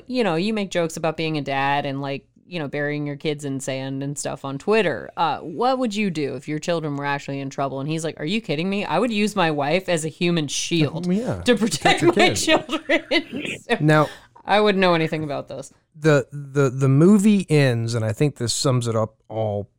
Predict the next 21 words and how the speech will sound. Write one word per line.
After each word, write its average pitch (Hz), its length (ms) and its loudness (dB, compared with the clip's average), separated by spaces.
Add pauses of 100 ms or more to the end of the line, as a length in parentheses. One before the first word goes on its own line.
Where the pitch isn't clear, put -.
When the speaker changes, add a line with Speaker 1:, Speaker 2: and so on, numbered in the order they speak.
(140)
Speaker 2:
just 123 280 -2 (160)
beautifully. 107 760 -6
Speaker 1:
And 180 140 0
ironically, 175 720 -2 (240)
at 151 160 -10
the 156 80 -12
same 165 240 -6
time. 143 260 -12 (180)
Speaker 2:
Well, 196 440 4 (500)
the, 151 480 4 (560)
after, 151 240 4
Speaker 1:
I - 20 4
recognize 208 480 2
Speaker 2:
af-, 147 60 -2
Speaker 1:
Mel's 190 320 2
flaws. 151 600 -4 (100)
Speaker 2:
after 147 300 2
Speaker 1:
Just - 120 -16
Speaker 2:
everything 196 480 4
that 202 120 2
happens 101 680 -6